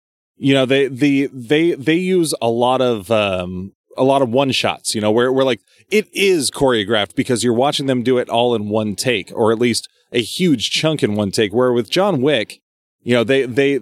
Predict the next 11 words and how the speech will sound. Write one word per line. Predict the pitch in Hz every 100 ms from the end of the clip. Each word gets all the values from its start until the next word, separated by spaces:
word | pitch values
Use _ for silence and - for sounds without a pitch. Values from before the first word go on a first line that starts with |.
| 113 _ _
the, | 127 127
the | 151
modern | 151 160 180 208 160
action | 139 135 131
movie | 117 110 110 98
has, | 113 107 92 -
has | 110 107 90 101 101
learned | 117 127 117
to |
use, | 110 110 95
like, | 90